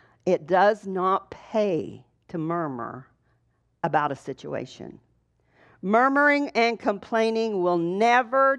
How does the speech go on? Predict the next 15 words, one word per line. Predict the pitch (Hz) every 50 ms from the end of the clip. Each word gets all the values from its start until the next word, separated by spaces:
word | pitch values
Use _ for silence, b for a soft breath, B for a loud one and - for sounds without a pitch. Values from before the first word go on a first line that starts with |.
| -
change | - - - 254 220 214 214 208 208 208 214 202 180 185
your | 185 190 190 190 190 196 196
situation, | 180 - - 196 185 170 - - 185 185 170 175 175 175 165 - - 175 170 165 B B B B B -
but | 151 165 - - -
faith | _ 214 208 214 220 233 - -
and | 180 170 170
trust | - 208 190 190 196 - -
in | 190 180 165 156
God | 143 - 165 160 170 175 160 156 - -
can. | - 185 180 175 151 135 101 101 104 - _ _ _ _ _ _ _ _ _ _ _ _ _ _ _ _ _ _ _ _ _ _ _ _ _ _ _ _ _ _ _ _ _ _ _ _ _ _ _ _ _ _ _ _ _ _ _ _
That's | 208 220 247 - -
how | - 262 233 240 233
not | 226 226 226 233 254 285 302 277 190 135 - - - - - _ _ _ _ _ _ _ _ _ _ _ _ _ _ _ _ _ _ _ _ _ _ _ _ _ _ _ _ _ _
to | - 240
handle | 208 185 202 262 277 302 294 285 208 185 151 143 147 156 - _